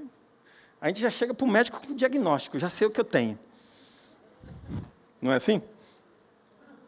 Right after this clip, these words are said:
<laughs> Todo mundo faz isso. Só que quem não olha lá tá com baixa de vitamina D, fala a verdade. <laughs> Tá todo mundo sem energia, tá todo mundo dentro de casa, trabalhando escondido,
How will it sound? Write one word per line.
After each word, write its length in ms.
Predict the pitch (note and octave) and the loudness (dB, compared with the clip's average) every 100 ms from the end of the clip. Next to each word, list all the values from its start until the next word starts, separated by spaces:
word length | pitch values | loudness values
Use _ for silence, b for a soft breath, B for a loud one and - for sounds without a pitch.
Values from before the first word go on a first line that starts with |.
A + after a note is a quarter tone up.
| _ _ - | _ _ -8
<laughs> 400 | - E4 A3+ - - - _ _ _ _ _ _ B B B B B B B B - | -4 -4 -6 -12 -20 -20 _ _ _ _ _ _ B B B B B B B B -2
Todo 180 | C4 C4+ | 2 4
mundo 200 | G#3+ D#3 | 4 4
faz 260 | D3+ C3 | 0 0
isso. 340 | A#2 G#2+ - - - | -2 -6 -10 -14 -10
Só 200 | - G3+ | -4 -2
que 160 | A3 | -4
quem 260 | - C4 D4+ | -6 -2 0
não 160 | C#4 | 4
olha 220 | G#3+ G#3 F3+ | 6 6 6
lá 120 | E3+ | 4
tá 140 | F3 | 4
com 160 | - D#3 | 0 4
baixa 240 | D3+ - | 4 2
de 160 | C#3+ C#3 | -4 -6
vitamina 480 | C#3+ D3+ D#3 C#3 B2+ | 0 2 2 2 0
D, 220 | A2+ G#2+ | -2 -2
fala 180 | - D#3+ | -2 0
a 60 | |
verdade. 400 | A#2+ A#2 - - _ - | 0 -2 -10 -20 _ -14
<laughs> 180 | - - B B B B B B B _ _ - - - | -14 -14 B B B B B B B _ _ -20 -20 -18
Tá 80 | G4+ | -4
todo 200 | - G#4+ | 0 2
mundo 80 | A4+ | 0
sem 160 | D#4 | -2
energia, 520 | G#4+ A#3+ C3 G3+ A#3+ B2+ | -2 -4 -4 -4 -4 -4
tá 140 | A3 | -6
todo 180 | E4 D4+ | -4 -4
mundo 120 | C4+ | -2
dentro 180 | C4 - | -4 -6
de 60 | |
casa, 280 | - A3+ G#3+ | -2 0 0
trabalhando 400 | F3 A3 G#3+ A3+ | -2 -4 -4 -4
escondido, 640 | A3+ A3+ E3+ C#3+ G#3+ A3 | -4 -4 -4 -4 -6 -8